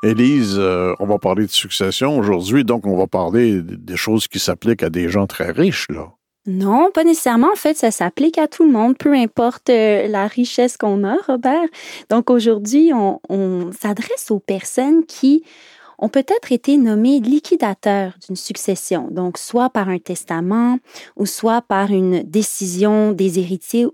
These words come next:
Speaker 2: ou du tribunal. Puis peut-être que ces personnes-là aimeraient savoir un peu plus à quoi s'attendre et mieux connaître leur rôle qui consiste à liquider une succession.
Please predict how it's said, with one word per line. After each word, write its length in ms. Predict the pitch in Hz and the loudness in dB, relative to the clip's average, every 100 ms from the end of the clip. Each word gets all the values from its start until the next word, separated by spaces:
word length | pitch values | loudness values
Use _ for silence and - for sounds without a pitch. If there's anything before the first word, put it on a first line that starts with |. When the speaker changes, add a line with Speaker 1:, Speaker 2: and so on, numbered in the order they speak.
| - | -2
Speaker 2:
ou 240 | 220 220 | -2 -2
du 160 | - 180 | -6 -14
tribunal. 600 | - 226 185 170 156 214 403 - - - - - | -6 -4 -2 -4 -4 -2 -2 -4 -10 -20 -20 -16
Puis 220 | - 330 330 | 0 2 2
peut-être 300 | 220 339 - | 0 -2 -2
que 100 | 226 | -6
ces 200 | - 202 | -4 -6
personnes-là 840 | 196 190 - 196 185 196 254 330 320 | -6 -6 -2 0 0 0 0 0 -2
aimeraient 280 | 196 214 320 | -2 -2 -2
savoir 420 | - 196 240 302 | 0 0 0 0
un 80 | 202 | 0
peu 140 | 214 | -2
plus 280 | - 311 - | -2 -2 -2
à 80 | 190 | -6
quoi 260 | - 247 | -4 -6
s'attendre 560 | - 190 - 214 208 196 | -4 -8 -8 -6 -4 -2
et 80 | 185 | -2
mieux 240 | 202 285 | 0 0
connaître 560 | - 202 190 202 233 180 | 0 -2 -2 -2 -4 -6
leur 280 | 165 165 | -8 -6
rôle 300 | 190 226 285 311 _ _ _ | 0 2 0 -4 _ _ _
qui 140 | 254 | -2
consiste 540 | 240 165 - 233 240 190 | 0 -2 -2 -4 -2 -2
à 200 | 196 214 _ | -2 -4 _
liquider 460 | 208 277 - 185 202 | -2 -2 -2 -2 0
une 160 | 208 175 | 0 -2
succession. 520 | - - 139 - | -8 -6 -6 -6